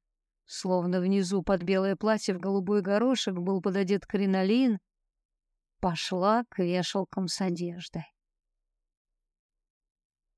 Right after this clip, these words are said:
«Точно Изаура», хмыкнул про себя полковник и отчётливо понял, что у него на это богатство —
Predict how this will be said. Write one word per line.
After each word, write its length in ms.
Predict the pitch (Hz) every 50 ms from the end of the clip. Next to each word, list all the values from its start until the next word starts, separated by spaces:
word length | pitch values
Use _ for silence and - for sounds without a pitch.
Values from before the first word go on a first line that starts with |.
| _
«Точно 680 | - 196 180 180 - - - - - 170 170 165 165 165
Изаура», 760 | 165 151 143 180 170 170 175 170 165 170 170 170 165 156 - _ _ _ _ _ _ _ _ _ _ _ _
хмыкнул 560 | - - - 196 190 190 165 - 196 185 170
про 160 | - - 185
себя 320 | - - 202 180 185 185 -
полковник 760 | - 190 185 165 - - 269 269 240 226 220 202 - - _ _ _ _ _ _ _ _ _ _ _ _ _ _ _ _ _ _ _ _ _
и 140 | - 208 226
отчётливо 960 | 226 220 220 - - - - - 320 349 349 - - 277 285 262 247 262 240 - -
понял, 560 | - - 208 202 196 190 190 190 185 180 175
что 300 | - - - - 190 180
у 100 | 180 180
него 500 | 175 175 175 175 175 208 254 302 339 349
на 220 | 320 302 294 285 277
это 160 | 262 - 254
богатство — 1040 | 220 247 247 247 233 226 240 240 240 233 - - - - 214 220 220 214 214 214